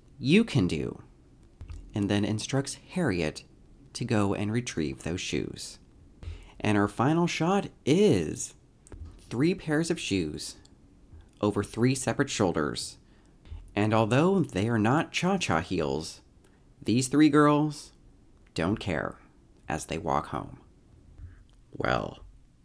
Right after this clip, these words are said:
that was exciting. Well, at least the ending was exciting. And the build-up was okay. And although we laugh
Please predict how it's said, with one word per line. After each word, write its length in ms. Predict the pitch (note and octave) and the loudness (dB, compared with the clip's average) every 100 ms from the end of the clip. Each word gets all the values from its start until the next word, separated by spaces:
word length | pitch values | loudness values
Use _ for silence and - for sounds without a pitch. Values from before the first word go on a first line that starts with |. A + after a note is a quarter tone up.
| _ - - | _ -20 -8
that 160 | - D2 | -2 0
was 140 | D3+ | 0
exciting. 640 | F#3+ - E2 D2+ F#2 D3+ E3 - - - - - _ - - _ - - | -2 -4 -2 0 0 0 -2 -14 -20 -20 -20 -20 _ -20 -20 _ -6 2
Well, 160 | B2 | 4
at 100 | - | 4
least 240 | C3 B2+ - | 2 0 -2
the 160 | - | 0
ending 300 | G#2 C3+ G#3+ | 2 2 2
was 180 | E3+ F2 | 0 0
exciting. 640 | F#2+ - D2+ D#2+ A2+ D3 - - - _ - - - - - | -4 -2 0 2 0 -2 -8 -20 -20 _ -20 -18 -16 -16 -6
And 220 | G#3 A#3 | 0 2
the 40 | G3 | 4
build-up 440 | C3 A#2 G#2+ - | 4 4 2 2
was 300 | G2 F#2 - - - | 2 2 -2 -12 -2
okay. 480 | G2 F#2 C#2+ D2+ F2 - - - - - - - - | 0 0 0 -2 -4 -10 -20 -20 -20 -20 -20 -20 -2
And 200 | A#2+ C#3 | 0 2
although 520 | D#3+ D#3+ E3 F3 F3+ - - - - | 2 2 4 4 2 -2 -20 -18 -6
we 340 | A#2+ F#3 B3+ | 2 6 6
laugh 600 | A3+ A2 F#2 - - - | 4 2 0 -2 -6 -10